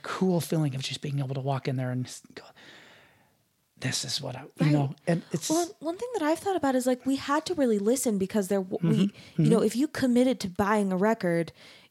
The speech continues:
Speaker 2: like, or buying a C D, you know, maybe the first time you listen to it, you're like, "I don't know,"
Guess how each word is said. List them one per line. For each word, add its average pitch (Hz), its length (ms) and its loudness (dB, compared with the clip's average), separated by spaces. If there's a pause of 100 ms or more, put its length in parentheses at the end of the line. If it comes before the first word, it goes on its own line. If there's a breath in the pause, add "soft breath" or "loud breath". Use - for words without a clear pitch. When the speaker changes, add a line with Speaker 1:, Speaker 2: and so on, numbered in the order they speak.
(120)
Speaker 2:
like, 214 260 4 (180)
or 202 160 4
buying 202 340 2
a 185 40 0
C 196 200 0
D, 185 300 2 (240 loud breath)
you 208 100 2
know, 208 100 4
maybe 208 280 2
the 196 100 0
first 196 320 -2
time 226 160 0
you 214 80 2
listen 220 220 0
to 226 100 2
it, 220 100 0
you're 220 100 -2
like, 214 200 -2
"I 277 200 2
don't 180 160 -4
know," - 200 -8